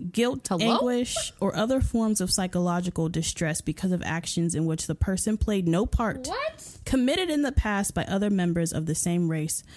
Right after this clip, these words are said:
Speaker 1: color, national origin, or sex. So they can't teach things that would make you feel like you bear personal responsibility that was committed in the past.
Speaker 2: So if I'm understanding it, because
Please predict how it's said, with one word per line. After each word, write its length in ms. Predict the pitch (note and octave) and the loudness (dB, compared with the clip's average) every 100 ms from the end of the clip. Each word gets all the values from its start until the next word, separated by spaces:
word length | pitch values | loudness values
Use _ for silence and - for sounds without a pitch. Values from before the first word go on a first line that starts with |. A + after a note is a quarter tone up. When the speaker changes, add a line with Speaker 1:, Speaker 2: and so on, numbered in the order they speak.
| - - | -20 -16
Speaker 1:
color, 540 | - G3+ G3+ F#3+ F#3+ E3 | -4 -2 0 2 0 0
national 420 | F3+ F3+ F3+ F#3 | 0 0 0 0
origin, 340 | D#3+ E3+ D#3+ D#3 | 0 0 0 0
or 100 | C3+ | -2
sex. 520 | - - - - - - | -6 -6 -10 -10 -12 -10
So 120 | - | -6
they 140 | F#3+ G3 | -4 -6
can't 420 | - - C4+ - - | -6 -4 -4 -4 -4
teach 460 | - D#4 D4 - - | 0 0 0 -4 -4
things 420 | - E3 D#3 E3 | -4 -2 -2 -4
that 160 | D#3+ D#3 | -4 -4
would 180 | E3+ - | -6 -4
make 260 | G3+ G#3+ E3+ | -2 -2 -2
you 240 | G3 A#3 | -2 -2
feel 240 | - G#3 G3 | -2 0 0
like 260 | F3+ E3+ | -2 -2
you 180 | F#3 G#3 | -2 -2
bear 260 | F#3+ F#3+ E3+ | -2 -2 -2
personal 480 | - G3 - F#3 F3 | -2 -2 -2 -4 -2
responsibility 960 | E3+ - F3+ E3+ E3 D#3 D3+ D3+ C#3+ - - - - - - - - - | -2 -2 -4 -2 -2 -2 -2 -4 -6 -8 -18 -20 -20 -20 -20 -20 -20 -12
that 180 | F3+ G3 | -4 -2
was 100 | F3+ | 0
committed 300 | - G3 F3 | 2 2 2
in 100 | E3 | 0
the 60 | C#3+ | 0
past. 300 | - A#2+ - | -2 -4 -2
Speaker 2:
So 120 | B3+ | 0
if 80 | A#3+ | 2
I'm 140 | B3+ A3 | 2 2
understanding 600 | G#3+ F3+ - D3+ C#3+ C3+ | 2 0 0 0 0 -2
it, 120 | - - _ _ - - - - | -4 -10 _ _ -20 -20 -20 -10
because 680 | - F#3 G#3+ A3 A3 G#3 - | -6 0 2 4 2 0 -4